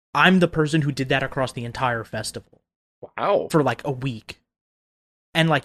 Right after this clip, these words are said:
Speaker 1: it's the most, like, mind-numbingly boring job.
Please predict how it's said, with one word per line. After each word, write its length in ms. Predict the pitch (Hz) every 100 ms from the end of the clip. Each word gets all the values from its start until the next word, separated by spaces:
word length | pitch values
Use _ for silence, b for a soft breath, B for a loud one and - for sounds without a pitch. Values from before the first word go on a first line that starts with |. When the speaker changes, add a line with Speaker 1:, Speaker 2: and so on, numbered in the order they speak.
| -
Speaker 1:
it's 200 | 165 -
the 200 | 143 156
most, 360 | 147 156 156
like, 160 | 151 131 117 _ _ -
mind-numbingly 1200 | 131 131 135 127 131 131 135 135 131 127 127 123 120 117 -
boring 600 | 120 120 127 123 123 117
job. 520 | 120 110 113 127